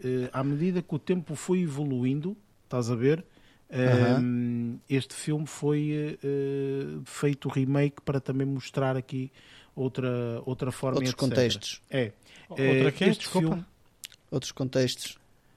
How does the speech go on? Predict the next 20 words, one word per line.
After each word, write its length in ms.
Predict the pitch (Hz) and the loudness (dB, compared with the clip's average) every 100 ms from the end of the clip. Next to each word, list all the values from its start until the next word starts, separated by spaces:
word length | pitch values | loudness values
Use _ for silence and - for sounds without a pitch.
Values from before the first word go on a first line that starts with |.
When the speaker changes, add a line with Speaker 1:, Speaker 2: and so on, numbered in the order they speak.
| _ - | _ -10
Speaker 1:
Sim, 160 | - 220 | -8 -6
n-, 120 | 214 - | -4 -2
n-, 320 | 214 196 214 | 0 2 4
Speaker 3:
Ok. 20 | 226 | 6
Speaker 1:
n-, 240 | 220 247 | 6 6
não 260 | 214 214 214 | 6 6 4
é 60 | |
só 180 | - 214 | 4 4
os 160 | 202 175 | 4 4
outros 180 | 196 - | 0 0
contextos. 340 | 208 180 180 | 2 2 4
Eu 140 | 175 | 6
acho 100 | 214 | 6
que 60 | - | 4
a 20 | |
história 220 | 196 202 | 4 6
é 60 | 185 | 8
a 20 | |
Speaker 2:
Então. 100 | 160 | 6
Speaker 1:
mesma. 480 | 143 131 143 170 226 | 6 4 4 0 -2